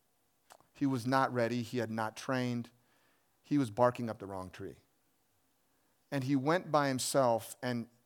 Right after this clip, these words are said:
he was led astray for a season. And praise God, I think today he's sort of back in some ways. But he wandered away for a while because this other guy took him along with him. Galatians six says it this way.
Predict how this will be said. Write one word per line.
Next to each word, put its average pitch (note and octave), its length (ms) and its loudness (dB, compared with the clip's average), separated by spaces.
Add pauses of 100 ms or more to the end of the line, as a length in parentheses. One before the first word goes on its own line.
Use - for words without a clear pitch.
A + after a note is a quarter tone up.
(260)
he - 260 -4
was C3+ 180 0
led B2 220 8
astray A#2 360 0
for A2 160 -8
a G#2+ 60 -4
season. G#2+ 420 -6
And A2+ 180 -6 (100)
praise C#3+ 320 0
God, C3 260 2
I C3 60 -2
think C3 260 -6
today B2 300 0
he's A#2+ 260 -4 (300)
sort - 180 -4
of B2 140 -2
back B2 340 8
in C#3 160 -6
some A#2+ 340 -2
ways. F#2+ 500 -10 (680)
But C3+ 180 -2
he F#3 120 -2
wandered E3 400 0
away B2 300 2
for B2+ 160 -6
a G#2+ 60 -2
while G2 600 -4
because C3 300 0
this C3+ 120 -4
other D3+ 160 4
guy B2 160 4
took B2 300 -4
him A2+ 160 -4
along G#2+ 340 -4
with G#2+ 160 -8
him. - 240 -16 (2250)
Galatians D#3+ 440 6
six - 380 -2
says B2 280 -2
it A#2+ 160 -8
this A2+ 180 -8
way. A2+ 220 -8